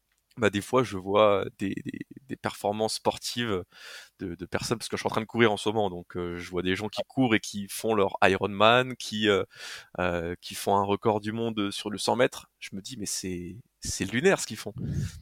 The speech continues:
Et je me dis, « Ah ouais, c'est, c'est, ça, tu pourrais te dire, ouais, c'est ça que je veux faire, je veux me lancer un peu là-dedans, me,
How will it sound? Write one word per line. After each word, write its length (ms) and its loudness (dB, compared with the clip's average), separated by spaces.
Et 840 0
je 160 -6
me 80 -6
dis, « 260 -4
Ah 100 2
ouais, 140 6
c'est, 220 -4
c'est, 240 -6
ça, 220 -2
tu 140 -10
pourrais 260 6
te 40 -10
dire, 260 6
ouais, 120 6
c'est 100 4
ça 100 10
que 80 4
je 40 -6
veux 80 2
faire, 420 6
je 120 -4
veux 160 0
me 120 0
lancer 260 2
un 60 2
peu 120 -4
là-dedans, 420 2
me, 460 -6